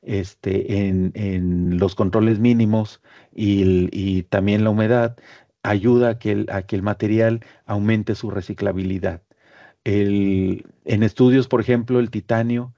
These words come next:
tiene, eh, el, un límite aceptado para, de contenido de oxígeno para poderse reusar, que es del punto trece por ciento en peso,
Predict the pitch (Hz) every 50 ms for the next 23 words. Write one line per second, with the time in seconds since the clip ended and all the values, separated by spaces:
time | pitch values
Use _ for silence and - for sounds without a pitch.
0 | _ _ _ - _ _ _ - 110 110 110 113 117 117 117 113 110 110 - _
1 | - 104 104 101 98 95 95 92 92 92 92 90 - - - - _ - 101 95
2 | 95 92 90 92 90 90 90 90 85 87 87 87 - - - 110 110 113 110 113
3 | 117 117 120 117 120 - 117 113 110 _ - - 98 - 110 101 - _ - 107
4 | 107 107 110 117 110 - _ 101 98 92 95 85 85 85 85 95 _ _ _ _
5 | _ _ _ _ - - 107 92 - - 107 90 92 98 95 107 110 113 104 107
6 | 98 - - 117 104 - 117 110 117 123 - _ _ _ _ _ - 104 101 101
7 | 98 - 104 101 104 107 101 - 123 104 120 110 101 87 - 107 113 135 - _
8 | _ _ _ _ - - _ _ _ - 110 107 107 113 - - 117 107 104 -
9 | 107 - - 104 104 - - 98 - 104 98 92 107 101 98 101 92 104 92 87
10 | 85 - 98 98 - - 160 165